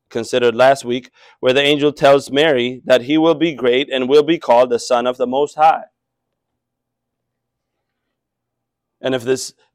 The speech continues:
baby, if the son who is to be born, the child who is to be born,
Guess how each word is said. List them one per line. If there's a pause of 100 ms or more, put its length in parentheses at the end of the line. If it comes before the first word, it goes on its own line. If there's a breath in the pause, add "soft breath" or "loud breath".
baby, (480)
if
the
son
who
is (380)
to
be
born,
the
child
who
is
to
be
born,